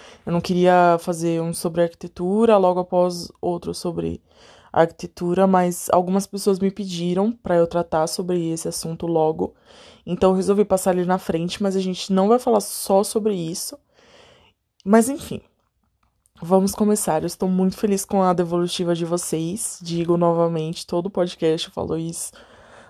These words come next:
mas enfim, é de coração mesmo. Ok, é assim, eu sempre, eu cresci,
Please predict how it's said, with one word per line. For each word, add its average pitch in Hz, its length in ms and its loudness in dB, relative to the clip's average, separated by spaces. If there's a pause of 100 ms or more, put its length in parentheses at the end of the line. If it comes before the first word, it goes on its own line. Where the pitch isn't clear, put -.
(100)
mas 170 500 4
enfim, 175 460 -6
é 165 80 -2
de - 100 -12
coração 185 400 -4
mesmo. - 420 -6 (1040)
Ok, - 540 0 (160)
é 214 280 6
assim, 165 580 0 (280)
eu 254 220 4
sempre, 226 840 -2
eu 196 140 2
cresci, 240 800 -2